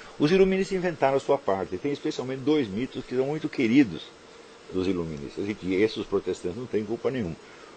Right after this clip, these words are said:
Um é o mito de que os conventos católicos estão cheios de cemitérios de bebês abortados pelas monjas, né? Isso foi inventado no século dezoito, né? Vocês leem o livro do Paul, Paul Hazard, O Pensamento Europeu no Século dezoito, tá tudo lá.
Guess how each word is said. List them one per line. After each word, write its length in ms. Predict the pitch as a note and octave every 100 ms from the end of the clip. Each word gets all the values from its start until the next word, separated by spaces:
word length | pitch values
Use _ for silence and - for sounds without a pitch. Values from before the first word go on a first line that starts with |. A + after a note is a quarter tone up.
| -
Um 180 | E3 D#3
é 120 | E3
o 80 | D#3
mito 320 | D3+ F3+ D3+
de 60 | C3+
que 120 | C3+
os 100 | -
conventos 840 | C3+ B2+ A2+ F#3 E3 - - - - -
católicos 600 | D2 - A#2 F2+ - - - - - -
estão 280 | - E3+
cheios 320 | D3+ - D#3+ D3
de 80 |
cemitérios 640 | D3+ D#3+ D#3+ - B2+ C3+ B2+
de 100 | C#3+
bebês 400 | D3 B2+ C3+ C#3+
abortados 600 | C3 C#3+ - A2+ A2+ A#2
pelas 280 | - B2 A2
monjas, 400 | G2 G2 C2+ - - - - - - - - - - - - - -
né? 160 | B2+ - - - - - -
Isso 160 | D3+ -
foi 120 | G#3+
inventado 340 | A3+ F#3+ D3
no 60 | D#3+
século 300 | - - D3+
dezoito, 440 | D#3+ D3 B2 - - - - - - -
né? 140 | E2 G2+ - - - - - - - - -
Vocês 380 | F#2+ A2+ - D3
leem 280 | A2 C#3 - -
o 80 | G#2
livro 180 | G2
do 60 | F#2
Paul, 280 | - F#2+ F2+ -
Paul 200 | F2+ A#2+
Hazard, 360 | A2+ B2 C#3+ - -
O 60 | -
Pensamento 480 | - G#2 F#2+ F2+ F2+
Europeu 300 | F#2 F2 E2
no 80 | E2
Século 280 | D#2+ G#2+
dezoito, 280 | B2+ A2+ C3+
tá 100 | -
tudo 220 | F3+ G#3 A3
lá. 220 | D3